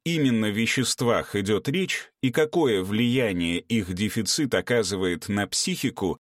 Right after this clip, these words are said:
я расскажу в этой главе. Йод. Едва ли существует другой элемент, отношение к которому было бы настолько же неоднозначным.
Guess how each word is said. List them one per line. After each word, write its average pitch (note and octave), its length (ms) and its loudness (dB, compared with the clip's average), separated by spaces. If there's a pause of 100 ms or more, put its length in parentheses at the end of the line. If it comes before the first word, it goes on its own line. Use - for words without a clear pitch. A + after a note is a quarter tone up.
(140)
я C3 240 0
расскажу A#2 560 0
в G2 100 -4
этой F#2+ 300 0
главе. E2+ 480 -4 (720)
Йод. G#2 560 -2 (420)
Едва D#3 420 2
ли E3 100 0
существует D3+ 840 0
другой C3 680 0
элемент, A2+ 540 0
отношение G#2+ 680 0
к - 140 -10
которому A#2+ 540 2
было C3+ 280 2
бы A2+ 160 0
настолько A#2+ 640 0
же A2 180 0
неоднозначным. G2+ 1120 0